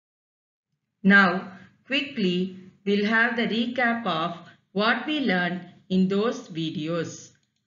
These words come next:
First, we learnt about the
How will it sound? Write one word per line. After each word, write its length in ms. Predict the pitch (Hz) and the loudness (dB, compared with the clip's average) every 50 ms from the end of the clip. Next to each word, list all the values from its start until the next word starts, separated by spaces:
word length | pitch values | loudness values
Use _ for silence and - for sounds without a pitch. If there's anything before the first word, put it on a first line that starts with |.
| _ | _
First, 500 | - 269 285 311 311 - - - - - - - _ _ _ _ | -2 -2 -2 -2 -4 -8 -10 -10 -10 -12 -12 -14 _ _ _ _
we 120 | 190 196 | -2 0
learnt 360 | 190 196 208 214 226 226 233 226 | 0 2 2 2 0 0 0 -2
about 460 | 190 - 190 185 185 185 185 185 - | -2 -2 -2 0 0 -2 -2 -4 -6
the 320 | 170 160 165 180 220 - | -6 -4 -2 -2 -4 -6